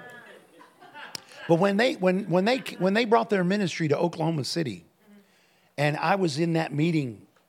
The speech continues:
in that Reinhard Bonnke meeting in Oklahoma City, while I was sitting there, the meeting hadn't even started yet, and the anointing that was on that man's ministry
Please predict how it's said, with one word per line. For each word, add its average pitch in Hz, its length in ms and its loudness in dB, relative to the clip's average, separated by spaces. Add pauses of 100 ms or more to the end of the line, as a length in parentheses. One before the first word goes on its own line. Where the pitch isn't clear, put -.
(100)
in 143 100 -2
that 147 140 0
Reinhard 151 420 0
Bonnke 151 300 -4
meeting 120 240 -6
in 117 80 -6
Oklahoma 127 440 -6
City, 113 340 -10 (420)
while 226 220 2
I 254 100 2
was 185 160 0
sitting 202 320 -2
there, 104 340 -4 (360)
the 160 160 2
meeting 220 420 0
hadn't 196 320 0
even 175 260 0
started 156 540 -4
yet, 113 360 -10 (640)
and 175 260 4
the 196 200 4
anointing 170 680 2
that 156 160 -2
was 147 160 -2
on 190 180 2
that 202 220 -2
man's 185 340 -4
ministry 143 720 -6